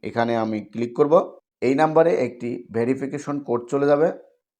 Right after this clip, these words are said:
কোডটি চলে আসছে। ভেরিফিকেশন কোডটি আমি এখানে দিয়ে দিলাম। এই নেক্সট অপশনে আমি ক্লিক করব। এখানে ক্লিক করার পর set your new balance transfer pin,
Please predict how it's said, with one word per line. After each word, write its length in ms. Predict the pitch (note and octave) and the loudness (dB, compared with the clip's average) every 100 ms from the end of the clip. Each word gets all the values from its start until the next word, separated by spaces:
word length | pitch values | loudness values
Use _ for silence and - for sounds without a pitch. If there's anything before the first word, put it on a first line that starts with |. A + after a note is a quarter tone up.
| _ _ _ _ _ _ _ _ _ _ | _ _ _ _ _ _ _ _ _ _
কোডটি 340 | B2 A#2+ D3 | -4 -2 -4
চলে 240 | C#3 B2 A#2 | 0 2 4
আসছে। 340 | A2+ - D3+ - _ _ - | 2 2 -2 -2 _ _ 0
ভেরিফিকেশন 640 | B2 D3 D#3+ E3+ E3+ F3 | 2 2 -2 -6 -4 -4
কোডটি 420 | F3+ C#3 C3+ C#3+ | -2 -4 -2 0
আমি 200 | C3+ B2+ | 2 2
এখানে 240 | A#2+ A#2 G#2+ | -2 -4 -4
দিয়ে 220 | G2+ A2 | -2 -2
দিলাম। 300 | A#2+ D#3+ - - _ _ _ | 2 2 2 -8 _ _ _
এই 100 | B2 | -2
নেক্সট 440 | B2 C3 C#3+ - | 2 2 2 0
অপশনে 380 | D#3 D3+ C#3+ C3+ | -2 -2 -2 0
আমি 240 | B2 A#2 A2 | 0 -2 -6
ক্লিক 320 | - A2 A2+ | -6 -8 -2
করব। 200 | C#3 D3 F3+ - - _ _ _ _ _ _ | 2 4 2 0 -20 _ _ _ _ _ _
এখানে 200 | C3 D3+ | -4 -4
ক্লিক 280 | D3 D3 - | -4 -6 2
করার 180 | F3 F3+ | 4 4
পর 280 | D#3 C3 - - _ _ _ _ _ - - | 6 6 6 -4 _ _ _ _ _ -18 -6
set 260 | D3 C#3+ D3 - _ _ B2 | 2 2 0 -8 _ _ 0
your 200 | B2+ B2 A#2+ | 0 0 2
new 180 | B2+ C#3 A2 - - G#2+ | 2 2 -2 -8 -6 2
balance 340 | C#3 A#2+ A#2+ - | 2 2 -4 -6
transfer 400 | A2+ G#2+ - C3 D#3 | -6 -6 -2 -2 -2
pin, 220 | F#3 | -6